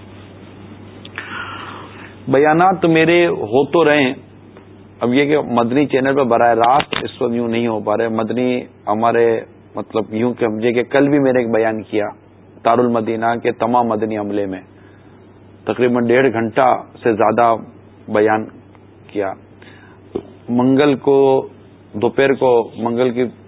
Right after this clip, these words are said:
کو بیان کیا اسلامی بہنوں میں جو پنڈی وغیرہ کے علاقوں میں ذمہ دار اسلامی بہنیں جمع ہوئی تھیں،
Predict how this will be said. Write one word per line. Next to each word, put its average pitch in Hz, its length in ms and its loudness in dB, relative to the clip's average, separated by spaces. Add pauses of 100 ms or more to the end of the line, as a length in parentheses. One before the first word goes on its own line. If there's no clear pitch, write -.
(120)
کو 123 120 0
بیان 117 360 0
کیا 113 180 -2
اسلامی 113 400 -4
بہنوں 113 220 -4
میں 113 200 -4
جو 104 400 0 (1800)
پنڈی 120 260 2
وغیرہ 113 360 2 (100)
کے 110 280 2 (1160)
علاقوں 123 360 2
میں 123 120 0
ذمہ 110 220 0
دار 113 140 2
اسلامی 113 260 -6
بہنیں 110 160 -4
جمع 104 260 -4
ہوئی 101 220 -2
تھیں، 95 200 -8